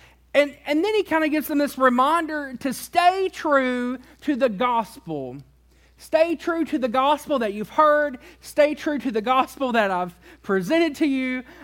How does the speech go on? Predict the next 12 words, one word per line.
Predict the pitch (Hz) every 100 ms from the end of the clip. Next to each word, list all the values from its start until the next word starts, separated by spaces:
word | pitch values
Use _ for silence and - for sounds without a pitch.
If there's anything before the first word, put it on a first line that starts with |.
| 190
Uh, | 208 202 175
stay | - - 285 294
true | 269 - 311 269 233 220
to | - 233
the, | 220 208 190
to | - 254
the | 247
true | - 311 294
gospel | 240 220 202 - 202 190
of | 175
Jesus | 170 180 170 175
Christ. | - 190 165 143 165 -